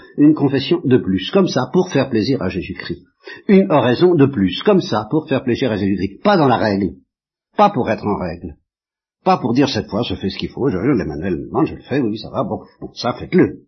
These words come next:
Mais en plus, de temps en temps, un sourire, comme on fait, euh, pour un ami, quelque chose qui n'est pas du tout obligatoire. Pas obligatoire, mais que de temps en temps, justement, Jésus découvre que vous avez le don de lui offrir des choses pas obligatoires,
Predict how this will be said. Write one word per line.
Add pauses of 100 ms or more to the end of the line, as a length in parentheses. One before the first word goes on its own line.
(140)
Mais
en
plus,
de
temps
en
temps, (280)
un
sourire, (1200)
comme
on
fait,
euh, (340)
pour
un
ami,
quelque
chose
qui
n'est
pas
du
tout
obligatoire.
Pas
obligatoire, (220)
mais
que
de
temps
en
temps,
justement, (240)
Jésus
découvre
que
vous
avez (260)
le
don
de
lui
offrir
des
choses
pas
obligatoires,